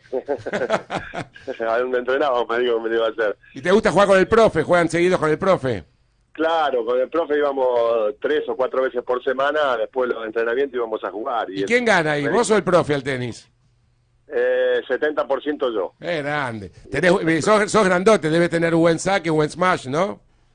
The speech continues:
Speaker 1: Claro, so-, yo, yo soy más regular que él. Él
Speaker 2: Ajá.
Speaker 1: le pega más fuerte, pero yo soy más regular.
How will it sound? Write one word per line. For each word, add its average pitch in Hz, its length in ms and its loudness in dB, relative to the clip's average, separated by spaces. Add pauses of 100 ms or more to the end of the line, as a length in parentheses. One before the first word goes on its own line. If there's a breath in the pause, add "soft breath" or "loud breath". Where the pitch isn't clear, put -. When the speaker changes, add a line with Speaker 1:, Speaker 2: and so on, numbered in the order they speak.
(260)
Speaker 1:
Claro, 185 440 0
so-, 185 160 -4
yo, 196 140 -2 (160)
yo 226 160 -2
soy 220 140 -2
más 202 140 0
regular 175 480 0
que 117 220 0
él. 98 220 -6
Él 147 80 -4
Speaker 2:
Ajá. 165 80 0
Speaker 1:
le 165 80 2
pega 170 240 -2
más 160 160 -4
fuerte, 170 280 -2
pero 139 200 0
yo 143 60 -2
soy 139 140 -6
más 139 140 -2
regular. 120 500 0